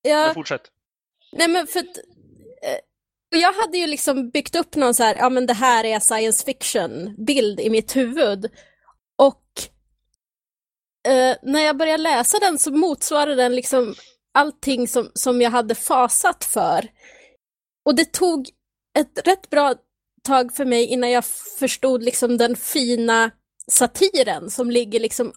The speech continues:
Speaker 1: under, eh, hela den serien. Och det är också en sån här, hur... Eh, för det berättandet var liksom så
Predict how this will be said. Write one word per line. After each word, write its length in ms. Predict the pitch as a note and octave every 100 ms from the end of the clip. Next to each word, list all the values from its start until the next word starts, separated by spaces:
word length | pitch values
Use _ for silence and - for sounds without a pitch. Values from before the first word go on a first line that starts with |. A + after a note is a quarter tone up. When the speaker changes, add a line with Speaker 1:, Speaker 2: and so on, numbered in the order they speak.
| -
Speaker 1:
under, 720 | E4+ D#4+ C4+ G3 D#3 - - _ _ _ _ _ _ A#3
eh, 340 | G#3+ G3+ G3 - _ A#3+ -
hela 240 | A#3 A3
den 200 | G#3 G#3
serien. 680 | - E4+ C#4+ G3 C#3+ - G3+ _ _ _ _ _ _ _ _ _ -
Och 100 | C4+
det 220 | C4+ F#4
är 60 | F#4
också 260 | F#4 -
en 140 | G#4 F#4
sån 180 | F4 D4
här, 260 | B3 G#3+ - B3 -
hur... 300 | D#4+ D#4 C4 - _ _ _ _ _ _ _ _ -
Eh, 240 | B3+ B3+ B3+ -
för 80 | -
det 220 | C4 F4
berättandet 680 | F#4+ F#4+ - - D#4 C4+ -
var 140 | C#4 C#4+
liksom 360 | B3 - A#3
så 440 | A#3 - B3+ A#3